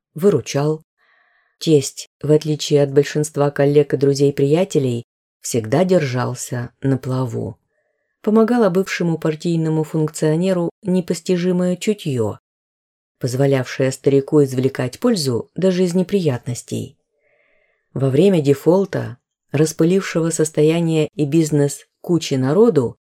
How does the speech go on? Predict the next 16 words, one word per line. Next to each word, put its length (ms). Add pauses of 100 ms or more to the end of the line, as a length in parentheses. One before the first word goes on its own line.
(300)
сам 280
комбинатор 800 (240)
не 200
просто 360
не 140
утратил, 560 (420)
а 80
многократно 720
умножил 640 (100)
и 100
капитал, 720 (120)
и 100
влияние. 800 (840)
Всего 300
разок 400
промахнулся, 880